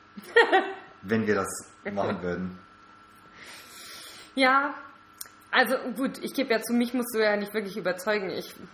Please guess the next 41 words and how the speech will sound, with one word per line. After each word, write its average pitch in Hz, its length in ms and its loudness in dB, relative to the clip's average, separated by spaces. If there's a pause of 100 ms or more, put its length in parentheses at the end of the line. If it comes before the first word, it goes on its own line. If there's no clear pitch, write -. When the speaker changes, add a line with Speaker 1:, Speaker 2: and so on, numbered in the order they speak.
(460)
Speaker 1:
frag 202 240 2
das 190 140 -8
natürlich, 196 380 -4
damit's 202 340 -2
mal 185 120 0
gesagt 180 380 -4
wird 156 160 -2
hier 160 260 -4
in 143 100 -4
dem 156 220 -10 (200)
Podcast. 202 500 0
Speaker 2:
Du 113 80 0
wolltest 123 280 4
sagen, 117 200 2
das 92 200 -4
muss 135 220 0
doch 123 140 -4
mal 123 180 2
gesagt 117 420 -2
werden, 196 160 4
Speaker 1:
Ja, 254 80 8
nein, 254 460 4
Speaker 2:
oder? 220 120 2
Speaker 1:
nein, 294 280 2
Speaker 2:
Man 110 120 2
muss 151 160 4
Speaker 1:
natürlich 240 60 -2
Speaker 2:
doch 160 160 4
wohl 170 120 4
Speaker 1:
nicht. 170 80 2
Speaker 2:
noch 143 80 0
sagen 175 280 2
dürfen. 196 160 0
Speaker 1:
Nein, 226 280 4
das, 202 140 -2
das 254 260 -2
schon 247 100 -6
mal 190 120 2
gar 220 240 2
nicht, 220 240 -2
aber 208 300 2